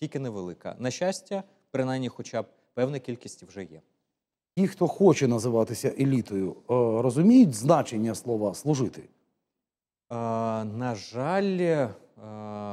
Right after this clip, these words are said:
Speaker 1: вимушений констатувати, що більшість ні.
Speaker 2: Чому, на вашу
Speaker 1: А,
Speaker 2: думку?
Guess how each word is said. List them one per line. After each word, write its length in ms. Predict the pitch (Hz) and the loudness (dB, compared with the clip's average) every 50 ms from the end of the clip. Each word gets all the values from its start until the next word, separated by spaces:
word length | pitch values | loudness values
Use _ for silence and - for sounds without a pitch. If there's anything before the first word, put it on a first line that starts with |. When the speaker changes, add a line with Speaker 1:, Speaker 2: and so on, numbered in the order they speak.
| 101 101 95 90 90 92 | -10 -10 -10 -12 -12 -12
Speaker 1:
вимушений 600 | 113 127 135 123 113 - - 120 113 110 107 101 | -10 -10 -10 -10 -12 -14 -16 -16 -14 -12 -12 -14
констатувати, 760 | - - 104 95 _ - 95 - - 98 107 127 131 - - | -14 -16 -20 -20 _ -20 -20 -16 -14 -12 -12 -12 -14 -16 -20
що 220 | - - - - 117 | -20 -20 -20 -20 -20
більшість 560 | 113 110 104 98 95 - - - 123 - - _ 90 | -20 -18 -16 -16 -16 -18 -18 -20 -20 -20 -20 _ -20
ні. 140 | 85 82 - _ _ _ _ _ _ _ _ _ _ _ - | -20 -20 -20 _ _ _ _ _ _ _ _ _ _ _ -4
Speaker 2:
Чому, 240 | 151 110 98 98 104 | -2 -2 -2 -2 -4
на 100 | 107 107 | -4 -4
вашу 240 | 113 127 127 - | -4 -4 -4 -2
Speaker 1:
А, 20 | 143 | -2
Speaker 2:
думку? 340 | 147 151 156 147 - 175 | -2 -2 -2 -2 -4 -8